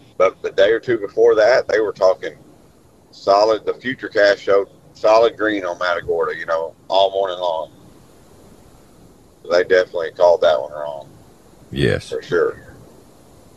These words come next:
Speaker 1: <clears throat> Um,
Speaker 2: Weather predictors.
Speaker 1: Monday and Tuesday, like I said, now look bad, but I don't have a trip anyway, so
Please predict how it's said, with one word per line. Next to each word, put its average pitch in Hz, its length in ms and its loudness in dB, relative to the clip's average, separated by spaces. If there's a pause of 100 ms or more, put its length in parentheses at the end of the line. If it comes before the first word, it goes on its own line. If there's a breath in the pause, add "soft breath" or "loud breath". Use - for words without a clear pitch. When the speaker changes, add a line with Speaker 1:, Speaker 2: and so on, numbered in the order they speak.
(1200)
Speaker 1:
<clears throat> 127 540 0 (340)
Um, 87 400 -8
Speaker 2:
Weather 82 300 2
predictors. 71 720 -4 (1400)
Speaker 1:
Monday 117 340 2
and 101 100 -6
Tuesday, 92 520 0
like 85 140 -2
I - 40 -20
said, 90 260 -2
now 101 240 0
look 92 200 -6
bad, 90 300 0
but 87 100 0
I 104 80 2
don't 101 140 -2
have 98 180 -2
a 82 60 -20 (100)
trip 104 260 0
anyway, 82 440 -2
so 76 300 -2